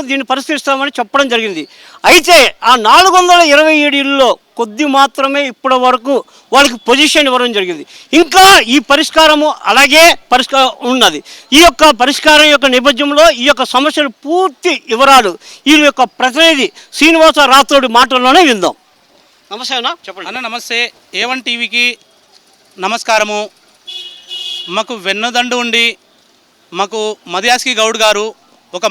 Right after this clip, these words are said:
Speaker 2: మాట ఇచ్చి, రెండు వందల ఇరవై రెండు మందికి ఇప్పుడు ప్రజెంట్, ఇంతకుముందు మూడు వందల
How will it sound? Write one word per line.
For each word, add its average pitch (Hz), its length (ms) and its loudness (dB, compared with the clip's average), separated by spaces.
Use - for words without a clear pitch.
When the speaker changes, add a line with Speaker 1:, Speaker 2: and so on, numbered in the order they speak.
Speaker 2:
మాట 208 180 0
ఇచ్చి, 226 200 -4
రెండు 233 180 -4
వందల 247 180 -2
ఇరవై 233 220 0
రెండు 220 200 -4
మందికి 240 340 -2
ఇప్పుడు 214 240 -8
ప్రజెంట్, 220 340 -2
ఇంతకుముందు 226 480 -4
మూడు 269 240 -2
వందల 254 260 -2